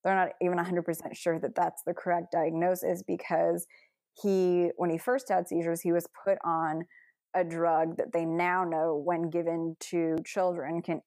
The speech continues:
increase the frequency of <laughs> seizures. So she's not sure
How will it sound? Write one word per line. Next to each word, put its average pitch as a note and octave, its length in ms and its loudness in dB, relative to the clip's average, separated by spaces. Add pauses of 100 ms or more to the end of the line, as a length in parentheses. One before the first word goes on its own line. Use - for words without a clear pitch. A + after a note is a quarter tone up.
increase E3+ 760 2
the E3 100 0
frequency F#3 640 0
of D#3+ 100 -2
<laughs> - 20 -12
seizures. F#3+ 680 0
So F3 140 2
she's G#3 340 0
not F3+ 280 -2
sure D#3+ 360 0